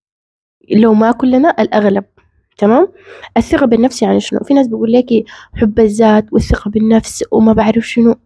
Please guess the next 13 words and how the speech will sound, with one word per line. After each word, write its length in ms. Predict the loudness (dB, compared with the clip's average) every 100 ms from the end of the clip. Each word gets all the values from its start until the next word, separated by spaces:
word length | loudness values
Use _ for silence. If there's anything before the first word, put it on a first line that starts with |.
| -12
الحاجات 360 | -4 0 0 0
دي 80 |
كلها 320 | 2 2 4 4
يعني 220 | 2 0
شنو؟ 260 | -2 -6 -6 -16 -20 -20 -6
الحاجات 400 | -4 0 2 2
دي 80 | 0
كلها 400 | 2 2 4 2
يعني 380 | 0 0 0 0
أنت 220 | -2 -2 -4
كيف 240 | -4 -4
تقيمي 480 | -6 -2 2 2 0
نفسك، 320 | -2 -8 -20